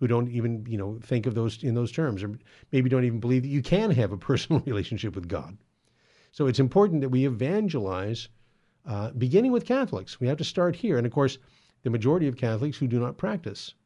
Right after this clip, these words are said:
uh, is a rich mission field beyond then, uh, outside the confines of, uh, that sacrament. So those are the seven points. And I remember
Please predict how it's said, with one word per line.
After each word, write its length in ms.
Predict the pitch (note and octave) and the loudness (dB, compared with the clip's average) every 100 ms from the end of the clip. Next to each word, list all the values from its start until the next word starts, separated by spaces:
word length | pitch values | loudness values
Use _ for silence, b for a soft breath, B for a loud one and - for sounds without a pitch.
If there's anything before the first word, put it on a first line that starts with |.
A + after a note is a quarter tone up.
| _ _ _ - | _ _ _ -12
uh, 160 | G2 A2 | -8 -6
is 160 | A#2 | -4
a 80 | G2+ | -2
rich 540 | G2+ G#2 E3 E3 - A2 | -4 0 0 0 -6 -4
mission 340 | A2 - G2+ | -2 -2 -4
field 460 | - G2+ F#2 - _ _ _ _ _ _ _ _ | -2 -6 -6 -14 _ _ _ _ _ _ _ _
beyond 360 | - G#2+ G#2 G2+ | -2 2 2 0
then, 440 | G2 G2 F#2+ F2 | -2 -2 -4 -6
uh, 380 | F#2+ F2 E2+ F2 - | -8 -10 -10 -10 -8
outside 400 | G2 - G2+ F2+ | -8 -4 -6 -6
the 80 | |
confines 840 | F#2 - F#2 F2+ G2+ E2 E2 - - _ _ _ _ _ _ _ | -10 -8 -8 -8 -8 -10 -10 -14 -18 _ _ _ _ _ _ _
of, 480 | A2+ F#2+ E2+ F2 - _ _ - | -14 -14 -14 -18 -20 _ _ -16
uh, 160 | G#2+ | -12
that 220 | G2+ G2+ - | -8 -8 -6
sacrament. 560 | - A2 A2 F2+ F#2+ _ _ _ _ _ _ _ _ - | -2 -2 -2 -10 -14 _ _ _ _ _ _ _ _ -20
So 200 | - F#3 | -4 0
those 240 | F#3+ B3 F#3 | 2 2 2
are 80 | F#3 | 0
the 100 | E3 | -2
seven 340 | - D3 C3+ | -2 -2 -2
points. 280 | B2 C3 E3+ | -2 -4 -2
And 80 | F#3+ | -2
I 20 | |
remember 320 | G3+ A3+ E3 | 0 0 -2